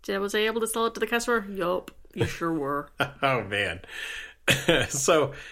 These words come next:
Speaker 2: this app, it actually takes pictures of the cards, but it doesn't save a picture on your phone or anything like that. You have it on your phone, and you kind of line up cards,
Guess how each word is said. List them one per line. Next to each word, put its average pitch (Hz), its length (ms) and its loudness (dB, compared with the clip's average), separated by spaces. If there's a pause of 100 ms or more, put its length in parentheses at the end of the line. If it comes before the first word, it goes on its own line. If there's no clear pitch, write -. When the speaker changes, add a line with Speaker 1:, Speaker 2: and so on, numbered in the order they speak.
(120)
Speaker 2:
this 165 280 6
app, 185 380 2 (160)
it 139 220 2
actually 147 340 4
takes 127 300 0
pictures 101 360 0
of 101 80 0
the 104 80 0
cards, 113 380 2
but 110 60 0
it - 20 2
doesn't 131 280 2
save 104 220 2
a 90 60 -2
picture 104 320 0
on 85 60 -2
your 85 100 -6
phone 87 340 -4
or 90 60 -6
anything 92 180 -6
like 90 140 -4
that. 90 140 -4
You 120 80 2
have 117 100 2
it 113 80 2
on 113 80 0
your 127 120 0
phone, 90 280 0
and 92 80 -6
you 101 80 -4
kind 101 180 0
of 98 80 -2
line 90 320 -2
up 101 160 -6
cards, 82 580 -4